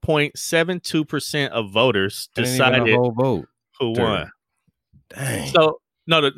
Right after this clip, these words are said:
Speaker 1: so that number breaks down to roughly forty-four thousand voters.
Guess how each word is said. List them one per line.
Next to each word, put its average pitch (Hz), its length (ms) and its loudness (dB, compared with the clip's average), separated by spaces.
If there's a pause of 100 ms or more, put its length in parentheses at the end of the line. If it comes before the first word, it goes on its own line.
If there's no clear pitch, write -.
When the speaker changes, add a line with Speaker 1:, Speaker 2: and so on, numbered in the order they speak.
Speaker 1:
so 147 260 2
that 170 220 2
number 160 320 0
breaks 135 300 -2
down 135 300 -2
to 123 140 -6
roughly 135 680 -2 (640)
forty-four 127 720 -2 (180)
thousand 107 460 0
voters. - 580 -14